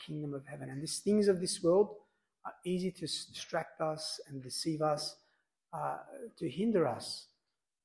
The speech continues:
from being encouraged. And then, dear friends, just to conclude, uh, to you today's words with, <clears throat> again, Saint Don Bosco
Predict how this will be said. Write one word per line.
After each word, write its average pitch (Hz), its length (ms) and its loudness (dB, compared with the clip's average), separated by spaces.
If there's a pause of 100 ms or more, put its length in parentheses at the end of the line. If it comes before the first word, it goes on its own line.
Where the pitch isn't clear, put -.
from 147 280 -4
being 160 220 2
encouraged. 147 720 2 (800)
And 131 220 -10 (100)
then, 147 220 -2
dear 147 120 -4
friends, 147 500 -2
just - 280 -8
to - 60 -14
conclude, 170 680 6 (480)
uh, 143 280 0 (220)
to 180 120 -2
you 165 300 6
today's 156 500 6
words 160 220 6
with, 156 140 4 (220)
<clears throat> 165 200 4 (1800)
again, 160 400 8
Saint 170 280 4
Don 160 200 8
Bosco 147 500 4